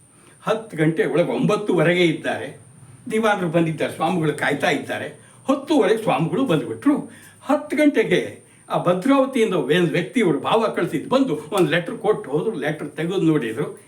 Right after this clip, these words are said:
ಇವ್ರಿಗೆ ಬೇಕಾಗಿದ್ದೇ ಇತ್ತು. ಮೈಸೂರು ಪೇಪರ್ ಮಿಲ್ ಪ್ರಾರಂಭ ಆಗಿದ್ದು ಸಾವಿರದ ಒಂಬೈನೂರ ಮೂವತ್ತಾರು, ವೈಟ್ ಪ್ರಿಂಟ್ ಯಾವಾಗ, ಲೆಡ್ಜರ್ ಪೇಪರ್ ಯಾವಾಗ ತಯಾರು ಮಾಡಿದ್ರು ಅನ್ನೋದು. ಇದು ಹೆಂಗೋ ಲೆಡ್ಜರ್ ಪೇಪರ್ ಬೈಸನ್ ಬ್ರ್ಯಾಂಡ್ ಅದಿದ್ದೇ ಇದೆ ಎಂಬ್ಲಮ್ಮು.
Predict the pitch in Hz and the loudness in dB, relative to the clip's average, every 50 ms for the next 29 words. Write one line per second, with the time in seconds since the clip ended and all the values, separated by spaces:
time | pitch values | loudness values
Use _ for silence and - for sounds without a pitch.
0 | - 175 151 135 123 113 113 139 175 - - 202 190 160 165 160 147 139 120 113 | -6 -4 -2 -2 -2 -2 0 -2 -2 0 0 -2 0 0 -2 -2 -2 -4 -6 -6
1 | - - 185 185 - - - - - 220 233 226 240 233 202 - 208 190 180 - | -6 -8 -8 -8 -8 -12 -14 -6 0 0 0 2 0 -2 -2 -2 -4 -4 -4 -2
2 | 175 147 143 143 - - - - 170 185 185 180 165 156 156 147 139 135 131 127 | -2 -4 -4 -6 -8 -8 -6 -4 -4 -2 -2 0 0 0 0 -2 -2 -4 -8 -8
3 | 117 - - 170 175 180 180 175 160 147 156 151 143 135 127 127 147 180 185 175 | -10 -8 -6 -2 0 0 2 0 0 0 -2 -4 -4 -4 -4 -2 -2 0 0 0
4 | - - - 190 180 180 208 226 - - - - - - 196 240 233 - 220 196 | -2 -4 -4 -6 -4 -4 -4 -6 -10 -12 -20 -12 -4 0 0 0 0 -2 -4 -6
5 | 170 160 - - 127 127 123 123 123 196 202 - - - - 185 185 180 165 226 | -4 -2 -2 -2 -2 -2 -4 -4 -4 -6 -6 -8 -12 -10 -4 0 0 0 2 2
6 | 247 226 - 247 196 - - 180 160 147 147 156 139 - - - 196 202 - - | 0 0 0 0 -2 -2 -2 -2 0 0 0 0 -2 -2 -6 -6 -8 -8 -10 -10
7 | - 170 165 170 165 151 139 135 127 - - - - - 190 175 131 - - - | -6 -2 0 0 0 0 -2 -2 -4 -4 -6 -8 -4 -2 0 0 0 -2 -4 -10
8 | - - - - - - - - - _ _ _ _ _ _ - - - _ - | -12 -8 -4 -4 -4 -4 -6 -16 -20 _ _ _ _ _ _ -20 -20 -20 _ -8
9 | 359 339 - 247 277 359 349 349 339 311 254 262 269 - 277 294 254 - - 240 | -6 -2 0 2 2 2 2 0 0 2 2 2 2 2 0 0 0 0 0 0
10 | 240 240 240 226 220 185 170 233 277 262 - 240 240 233 202 160 - 233 262 254 | 0 0 0 -2 -2 -2 0 0 0 0 0 -2 -2 -2 -2 0 0 2 2 2
11 | 226 185 151 131 - - - - 233 240 - 330 330 302 240 180 185 196 - 202 | 0 0 -4 -2 -2 0 0 0 0 -2 0 0 0 0 2 2 2 0 0 0
12 | 185 175 151 123 113 - - - | -2 -2 -2 -2 -6 -10 -16 -20